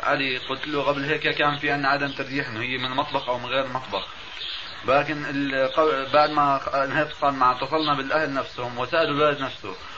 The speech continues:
قالوا له: "من أين التق-، من أين التقطت؟" الولد عمره ثلاث سنين ونص. قالوا: "من أين التقطت أنت الكبريت؟"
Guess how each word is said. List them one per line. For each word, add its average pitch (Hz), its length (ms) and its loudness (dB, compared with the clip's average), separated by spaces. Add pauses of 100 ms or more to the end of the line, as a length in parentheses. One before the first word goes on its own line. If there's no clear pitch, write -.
(100)
قالوا 143 260 4
له: 156 60 0
"من 151 100 -2
أين 160 280 0
التق-، 135 240 0
من 131 140 -6
أين 151 180 0
التقطت؟" 131 480 -4
الولد 123 560 0
عمره 143 180 -2
ثلاث 139 240 0
سنين 120 120 -8
ونص. 90 240 -8 (520)
قالوا: 139 180 4
"من 143 80 -2
أين 156 160 0
التقطت 143 360 -2
أنت 139 160 -4
الكبريت؟" 117 480 -4